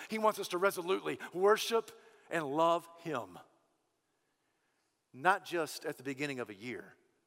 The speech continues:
but the beginning of every month, the beginning of every day, the beginning of every hour, the beginning of every minute, moment by moment, we live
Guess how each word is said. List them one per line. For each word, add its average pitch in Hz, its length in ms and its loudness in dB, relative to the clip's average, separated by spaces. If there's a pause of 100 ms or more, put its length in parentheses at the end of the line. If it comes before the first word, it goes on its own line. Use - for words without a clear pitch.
(1000)
but - 140 0
the 147 60 -12
beginning 156 420 -2
of 127 180 -2 (460)
every 131 300 -2
month, 156 480 -2
the 160 80 -4
beginning 143 500 -2
of 127 320 0 (720)
every 135 240 -2
day, 135 420 -6
the 160 100 -2
beginning 160 400 0
of 135 160 -6
every 139 340 -2
hour, 156 300 0
the 151 120 -8
beginning 170 400 -2
of 151 80 -2
every 139 320 -2 (160)
minute, 190 400 -6 (180)
moment 202 440 4
by 156 140 4
moment, 165 420 2
we 202 180 -4
live 170 400 4